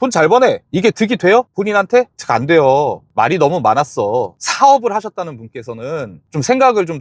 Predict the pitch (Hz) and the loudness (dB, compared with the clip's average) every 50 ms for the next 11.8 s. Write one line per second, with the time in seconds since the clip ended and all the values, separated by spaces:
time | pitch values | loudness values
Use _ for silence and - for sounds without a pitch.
0 | - _ _ 269 277 254 - - 127 139 208 277 - 294 226 175 139 127 123 147 | -14 _ _ -8 -8 -8 -4 0 2 2 4 2 0 -2 -4 -4 -4 -4 -4 -6
1 | 131 107 - - 170 190 190 - - 139 113 98 92 90 - - _ _ _ _ | -8 -8 -10 -12 -14 -14 -12 -10 -8 -8 -8 -10 -12 -16 -18 -20 _ _ _ _
2 | 98 113 139 127 107 107 135 151 113 87 98 - - _ _ _ _ - - - | 0 0 0 0 0 0 0 -2 -2 -4 -8 -8 -8 _ _ _ _ -20 -8 -2
3 | - 131 127 135 123 107 104 104 101 - _ _ _ 131 135 147 175 151 131 110 | -2 0 2 2 0 0 0 -2 -6 -8 _ _ _ -6 -2 2 2 2 2 0
4 | 120 151 170 165 190 175 165 147 135 - 127 131 135 123 117 113 110 147 143 135 | -2 -4 -2 0 0 2 2 2 2 0 -2 -2 -2 -4 -6 -4 -2 0 2 2
5 | 127 110 110 101 107 98 95 92 90 87 - - - _ _ - - 143 143 160 | 2 0 -2 -6 -6 -6 -6 -6 -8 -8 -10 -14 -18 _ _ -6 -4 0 0 2
6 | 165 127 107 - - 147 156 143 135 113 104 104 98 - 107 113 113 107 95 85 | 2 2 0 0 0 -4 -2 0 -2 -2 -2 -6 -12 -12 -10 -10 -8 -8 -10 -12
7 | - _ _ _ _ 107 113 135 175 196 160 - - 123 113 170 165 160 156 147 | -16 _ _ _ _ -2 -2 0 0 -2 -4 -6 -10 -8 -4 -2 -2 -2 -2 -6
8 | 135 131 123 139 160 170 165 139 131 117 123 117 117 - - 208 220 226 214 180 | -8 -6 -4 -2 -2 -2 -2 -4 -6 -8 -8 -8 -10 -8 -6 -4 -2 0 0 0
9 | 151 120 113 123 139 139 131 120 - - 117 113 107 - - 208 190 143 - - | -2 -4 -2 -2 0 2 0 0 -2 -4 -8 -10 -6 -6 -2 -2 -2 -2 -4 -6
10 | - 127 147 143 131 127 120 113 107 110 110 104 123 156 185 214 - _ _ _ | -8 -8 -6 -2 -2 -2 -2 -2 -6 -10 -6 -2 -2 -2 -2 -4 -8 _ _ _
11 | - 180 - 180 151 120 - 143 147 143 120 107 123 139 - | -16 -6 -6 -4 -4 -4 -6 -6 -4 -2 -2 0 -2 -4 -6